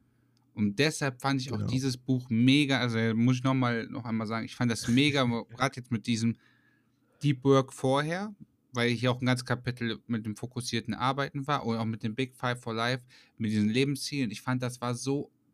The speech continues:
Speaker 1: einfach noch mal, noch mal so ein richtig geiler Input. Und da muss ich einfach sagen, eben hat's ja ein bisschen angedeutet mit diesem Buch hören zwischendurch. Ich höre das einfach nur, damit ich's durch hab.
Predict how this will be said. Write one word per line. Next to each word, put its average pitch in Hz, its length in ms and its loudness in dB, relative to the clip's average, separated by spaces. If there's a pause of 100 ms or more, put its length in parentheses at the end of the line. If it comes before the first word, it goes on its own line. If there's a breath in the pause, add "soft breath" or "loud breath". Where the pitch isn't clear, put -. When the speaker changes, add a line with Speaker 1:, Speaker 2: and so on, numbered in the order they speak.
(180)
Speaker 1:
einfach 131 380 0
noch 127 120 2
mal, 123 200 4
noch 127 140 4
mal 123 200 0
so 117 100 -8
ein 113 40 -8
richtig 160 400 -4
geiler 123 320 2
Input. 131 560 -4 (580 soft breath)
Und 127 400 4 (440)
da 127 160 6
muss 156 200 2
ich - 60 -6
einfach 131 240 2
sagen, 131 560 2 (320)
eben 135 280 2
hat's 135 200 0
ja 123 120 4
ein - 200 -6 (160)
bisschen 131 340 -2
angedeutet 120 640 0
mit 113 140 0
diesem 110 400 0 (2000)
Buch 135 340 6
hören 101 340 2
zwischendurch. 120 920 4
Ich - 160 -8
höre 123 140 4
das 117 160 0
einfach 120 380 -2
nur, 113 180 0
damit 110 220 0
ich's 107 240 -8
durch 147 360 2
hab. 139 200 -2